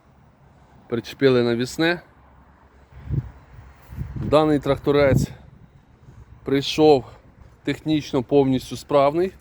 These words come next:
але є моменти по кабіні всередині, тобто був дуже неакуратний власник, на мою думку, не знаю, що в кабіні можна було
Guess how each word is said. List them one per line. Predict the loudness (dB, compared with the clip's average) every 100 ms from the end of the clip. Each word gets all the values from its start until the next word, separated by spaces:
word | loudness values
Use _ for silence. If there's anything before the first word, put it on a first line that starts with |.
| -20 -20 -20 -20 -20 -20 -20 -14
але | -4 -2 0
є | 0 -2 -2
моменти | -4 -2 0 -2 -4 -10
по | -2 -2 -2 -6 _ -20 -20 -20 -20 -20 _ -20
кабіні | -2 -2 0 0 0
всередині, | 0 -2 -2 2 2 2 -4 -8
тобто | -16 -8 -4 -4 -8 -6
був | -4 -2
дуже | -2 0 -2 -4 -10 -6
неакуратний | -4 -4 -2 2 2 0 -8 -8 -20 -20 -20 -20 -20 -20 -10
власник, | 0 2 2 -4 -4 -2
на |
мою | -2
думку, | 0 -4 -4
не | -4 -2
знаю, | -2 -2
що | -4 -8
в |
кабіні | -8 -6 -4 -2
можна | -2 -2
було | -4 0 0